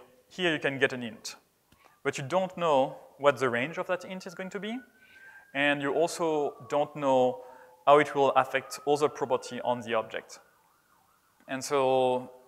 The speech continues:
one of the ideas that has been proposed is to have precondition and postcondition that will actually generate test code that will actually be run,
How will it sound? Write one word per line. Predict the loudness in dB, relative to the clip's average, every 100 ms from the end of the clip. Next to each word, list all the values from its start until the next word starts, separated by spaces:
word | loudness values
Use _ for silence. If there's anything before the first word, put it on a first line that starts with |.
| _
one | 2 6
of | 6
the | 6
ideas | 4 2 2
that | 2
has | 0
been | -4
proposed | -6 -4 0 -2 -2 -12
is | -14
to | -12 0
have | 6 6 6 0 -16 -20 -20 _ _
precondition | 2 2 2 -4 -4 -6
and | -6
postcondition | -4 -4 -4 -8 -8 -8 -10 0
that | 2 2
will | 0 0
actually | 0 0 -6 -6 -8 -12 -18 -20 -20 _ _ _ _ _ -16
generate | -6 0 4 4 4 -2 -12 -16 _ _ _ -6
test | -4 -2
code | 0 -2 -2 -10 -20 -2
that | -2 0
will | -2 0
actually | -2 -4 -8
be | -4
run, | 0 2 0 -4